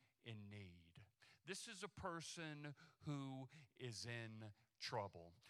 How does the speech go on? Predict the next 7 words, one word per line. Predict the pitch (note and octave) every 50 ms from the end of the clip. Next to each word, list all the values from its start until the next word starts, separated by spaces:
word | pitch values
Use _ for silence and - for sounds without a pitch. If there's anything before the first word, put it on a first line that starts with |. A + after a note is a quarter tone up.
| - D3+ -
And | - D3+ C#3+ C3+ C#3+
maybe | E3+ F#3+ G#3 F3 G#3 G3+ F#3+ F3 D#3+
we | D#3+ E3 D#3 C#3+ C#3+
have | C3 A#2+ A#2 A#2 A#2
been | C#3 D3+ D3+ D3 C#3+
there. | D3 C#3+ D3 D3 D3 D3 C#3 - - - - -
Maybe | B2 C3 C3+ D3 D#3+ D#3+ D#3+ E3 D#3+